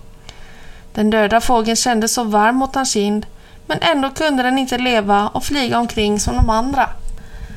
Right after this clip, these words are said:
Ett mörkt moln hade seglat upp i väster.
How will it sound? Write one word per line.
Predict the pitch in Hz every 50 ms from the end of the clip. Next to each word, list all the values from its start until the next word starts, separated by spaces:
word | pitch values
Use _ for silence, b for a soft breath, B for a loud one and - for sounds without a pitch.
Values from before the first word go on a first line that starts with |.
| B B B B B -
Ett | 247 247 -
mörkt | 277 285 311 311 320 320 - - -
moln | 226 214 208 214 220 226
hade | 226 240 240 233 240
seglat | - - 254 240 233 247 254 254 -
upp | 220 214 - - - 226
i | 214
väster. | 220 214 190 - - - - 220 208 -